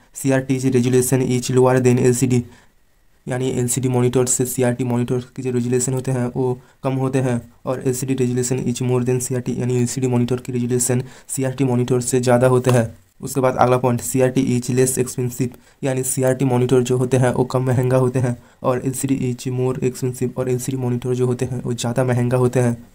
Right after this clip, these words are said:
उसके बाद अगला पॉइंट, सीआरटी emits harmful radiation, यानी जो सीआरटी मॉनिटर्स होते हैं, उसमें से हार्मफुल रेडिएशन निकलती है, और एलसीडी does not emit radiation, और एलसीडी मॉनिटर से कोई भी रेडिएशन नहीं निकलता है।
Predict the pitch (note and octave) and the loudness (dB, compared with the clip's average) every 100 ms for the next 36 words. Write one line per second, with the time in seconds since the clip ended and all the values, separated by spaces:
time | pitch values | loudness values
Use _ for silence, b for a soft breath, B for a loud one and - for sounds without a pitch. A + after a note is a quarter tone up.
0 | _ - C3+ C3+ C3+ B2+ B2+ C3 B2 A#2+ | _ -12 -2 2 4 6 6 6 4 2
1 | - C#3 C3 C3+ C3 B2 B2+ B2 B2+ B2+ | 0 4 4 4 2 4 4 2 0 0
2 | B2 C3+ B2+ B2 B2 A#2+ A#2 B B C#3 | 0 2 2 2 2 0 -4 B B -4
3 | C3+ C3+ C3+ C3+ B2+ B2 C3 B2+ B2 C3 | 0 0 0 0 0 2 0 2 0 0
4 | B2+ B2+ B2+ B2 A#2+ C3 C3 B2+ C3 C3+ | 0 0 2 2 0 -2 -2 0 0 -2
5 | - - B2+ C3 C#3 C3+ B2 B2 B2+ C3+ | -6 -4 -2 0 2 4 4 2 2 2
6 | B2+ B2+ B2+ B2+ B2 A#2 B B C3 C3 | 2 2 4 4 4 2 B B -4 -2
7 | C3+ B2 C3 C3+ B2 B2 B2+ B2 B2 B2+ | -4 -4 -2 0 2 2 0 0 0 -2
8 | B2 - C3 B2+ B2 B2+ C3 A#2 b b | -4 -8 -2 0 0 0 -2 -4 b b
9 | C3 B2+ B2 C3 B2 C3+ B2+ B2 B2 B2+ | -4 -2 -2 -2 0 0 2 2 2 2
10 | B2+ B2 B2+ B2 C3+ B2 A#2+ B2+ B2+ B2+ | 0 2 4 4 4 4 4 2 0 0
11 | B2 B2 B2+ B2 B2+ B2 B2 A2+ | 2 2 2 0 0 2 2 0